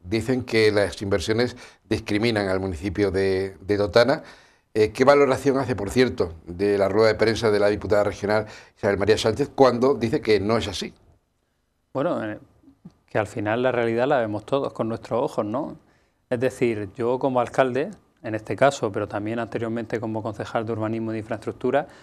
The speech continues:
Speaker 2: me hubiera gustado ver proyectos concretos, en este caso, tra-, eh, de la comunidad autónoma en el municipio de Totana. Es decir,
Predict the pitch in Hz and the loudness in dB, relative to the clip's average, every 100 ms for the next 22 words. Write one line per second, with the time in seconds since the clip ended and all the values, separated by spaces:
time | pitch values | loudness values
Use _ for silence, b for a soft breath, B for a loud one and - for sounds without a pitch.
0 | B B B _ - 113 104 98 95 92 | B B B _ -12 -6 -4 -4 -6 0
1 | 113 127 120 117 131 120 120 113 123 139 | 2 2 0 -2 -2 0 0 -2 -2 -6
2 | - 104 107 113 123 - 113 - 123 110 | -6 -4 -4 -4 -6 -6 -6 -2 -2 0
3 | 123 139 - 107 104 113 104 104 - 131 | -2 -2 -6 -8 -8 -6 -4 -2 -2 -2
4 | 131 B B - 104 - 117 104 98 95 | -4 B B -6 -4 -2 -2 -2 -4 -8
5 | 104 - - 113 107 98 95 101 101 113 | -14 -18 -14 -8 -4 -4 -2 -2 -2 -2
6 | 120 123 135 120 107 95 - 110 120 110 | -2 -2 -2 -4 -6 -6 -6 -2 -2 -2
7 | 104 127 139 107 101 - 107 98 | -4 -2 -2 -2 -6 -4 -4 -4